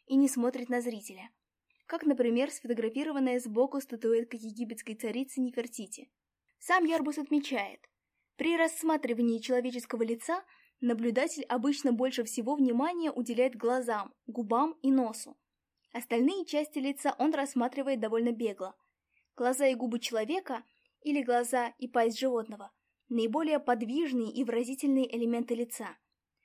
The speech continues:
Глаза и губы могут сказать наблюдателю о настроении человека и о его отношении к наблюдателю, о том, какие шаги он может предпринять в последующий момент и так далее. Этот вывод подтвердили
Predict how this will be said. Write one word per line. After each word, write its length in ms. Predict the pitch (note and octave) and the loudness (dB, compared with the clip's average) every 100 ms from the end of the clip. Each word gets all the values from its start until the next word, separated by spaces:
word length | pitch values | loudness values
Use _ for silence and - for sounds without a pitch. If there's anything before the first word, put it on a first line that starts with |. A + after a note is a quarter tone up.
| _ - | _ -2
Глаза 440 | A#3 B3 B3 A#3 | 2 2 4 2
и 80 | G#3+ | 2
губы 320 | C4 F4 D4+ | -2 0 4
могут 320 | B3 D4 D4 | 4 4 0
сказать 320 | - B3 C4 | -2 0 0
наблюдателю 680 | B3+ A3 A3+ A#3 C4+ B3+ B3+ | 0 -2 -2 -2 -2 -2 -2
о 40 | B3+ | 0
настроении 640 | C4 C#4+ C#4+ C#4 A#3+ A3+ | 0 -2 -2 0 -2 -2
человека 600 | - C4 A#3+ G#3 - - _ _ _ _ _ | -4 -4 -4 -6 -10 -20 _ _ _ _ _
и 60 | E4 | -2
о 60 | |
его 240 | E4 C4 C#4 | 0 2 2
отношении 540 | C4+ A#3+ - D4 D4 | 2 -2 2 2 2
к 80 | C#4+ | 2
наблюдателю, 680 | B3 C4 A#3 G#3 G#3 G3 A#3 _ _ _ _ | -2 0 0 -2 -6 -16 -20 _ _ _ _
о 120 | - | -10
том, 200 | B3 E4 | -4 -4
какие 320 | D4 C4 C#4+ D4 | -2 -2 -2 -2
шаги 320 | D4+ B3+ C#4 | 0 0 0
он 160 | A3 | 0
может 280 | A3+ B3 B3+ | 0 -2 -2
предпринять 600 | A#3 A3+ A3+ G#3+ A#3 D#4 D#4 _ _ | -4 -4 -4 -4 -2 -4 -6 _ _
в 40 | |
последующий 540 | - B3 C4 B3+ B3 B3+ | -6 -4 -4 -4 -2 0
момент 380 | A#3+ B3+ D#4 D4 | 2 2 0 -2
и 100 | C#4+ | -4
так 200 | C4+ A3 | -6 -8
далее. 340 | G#3 G3 G3+ _ _ _ _ _ _ _ _ | -12 -14 -18 _ _ _ _ _ _ _ _
Этот 340 | - C#4 C#4 B3 | -2 0 0 0
вывод 340 | D4+ F#4 E4+ | 0 -2 -4
подтвердили 720 | - A#3+ A#3 A3+ A#3+ D4+ D4+ | -6 -2 0 0 2 2 0